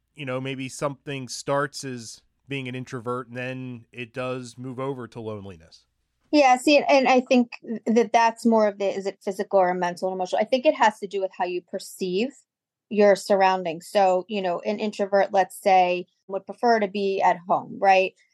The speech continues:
Speaker 2: Than, you know, let's say going out in a crowd. Um, I would way prefer sitting on my couch watching T V by myself, <laughs> but I'm by no means lonely when I'm in that situation.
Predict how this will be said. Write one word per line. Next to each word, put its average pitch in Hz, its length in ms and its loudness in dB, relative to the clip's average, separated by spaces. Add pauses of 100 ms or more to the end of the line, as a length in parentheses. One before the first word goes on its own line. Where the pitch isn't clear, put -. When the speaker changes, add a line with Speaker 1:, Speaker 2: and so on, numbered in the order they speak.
(100)
Speaker 2:
Than, 190 220 2
you 190 80 -10
know, 180 240 -4
let's 185 180 -6
say 175 220 -6
going 175 260 2
out 170 160 -6
in - 60 -14
a 165 60 -14
crowd. - 420 -4 (160)
Um, 175 320 2
I 190 300 4 (120)
would 220 360 -2
way 233 540 4
prefer 208 360 0
sitting 185 320 -4
on 175 80 -4
my 170 100 -4
couch 220 580 2
watching 180 360 -2
T 180 160 -10
V 196 180 -4
by 202 200 2
myself, 185 460 2 (160)
<laughs> - 140 -20
but 381 600 2
I'm 277 200 -2
by 277 120 2
no 247 260 -2
means 233 400 -8 (340)
lonely 208 840 0
when 196 380 2
I'm 208 180 -2
in 214 140 0
that 208 200 -2
situation. 233 680 -2